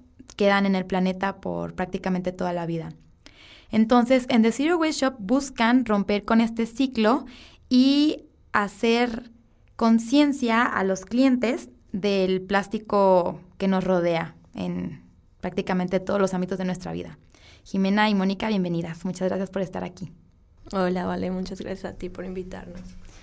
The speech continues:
Speaker 1: Quisiera que nos platicaran un poquito más de, de ustedes como, sí, de ustedes como socias,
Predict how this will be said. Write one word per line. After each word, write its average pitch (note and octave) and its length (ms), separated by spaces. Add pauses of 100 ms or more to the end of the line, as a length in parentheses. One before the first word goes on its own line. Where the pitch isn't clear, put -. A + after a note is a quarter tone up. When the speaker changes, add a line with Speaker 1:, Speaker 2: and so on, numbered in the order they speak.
(180)
Speaker 1:
Quisiera A#3+ 420
que C#4 100
nos C#4 340
platicaran A3 580
un A3+ 60
poquito A3+ 380
más A3 320
de, A3+ 400 (120)
de F#3 140
ustedes F3+ 540
como, - 400 (300)
sí, F4+ 160
de D#4+ 80
ustedes A3 320
como G3+ 200
socias, - 640